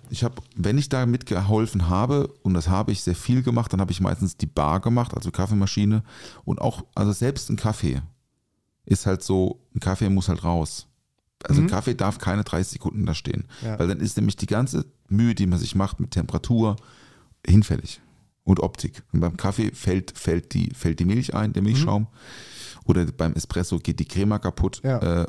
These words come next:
Speaker 1: und bis der dann da draußen ist, das sind ja auch nochmal z-, fünfzehn Sekunden oder zehn. Und da muss ich immer, mach ich jetzt neu.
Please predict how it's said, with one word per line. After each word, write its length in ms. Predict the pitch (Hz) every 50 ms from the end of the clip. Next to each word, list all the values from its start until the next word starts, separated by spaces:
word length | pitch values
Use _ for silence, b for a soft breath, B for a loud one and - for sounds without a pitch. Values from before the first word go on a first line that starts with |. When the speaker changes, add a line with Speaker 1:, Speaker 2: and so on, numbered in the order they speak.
| -
Speaker 1:
und 240 | - 87 87 - -
bis 220 | - 92 - -
der 180 | - 87 80 76
dann 160 | - 82 78
da 100 | 78 78
draußen 400 | 73 - 82 107 127 123 - -
ist, 220 | - - 98 - -
das 100 | 82 73
sind 120 | 90 90
ja 80 | 85 80
auch 80 | 104
nochmal 260 | 101 85 76 71 71
z-, 180 | 69 - - - -
fünfzehn 400 | - 95 87 - - - 82 71
Sekunden 420 | - - - - 80 - - -
oder 180 | - 71 53 -
zehn. 300 | - - - - - 92 - B B B B B B B B B B B B _
Und 140 | - 78 -
da 100 | 78 76
muss 140 | 80 78 -
ich 220 | - - 82 76
immer, 140 | 76 78 76
mach 120 | 69 71
ich 80 | 80 78
jetzt 160 | 85 - -
neu. 220 | 104 104 98 87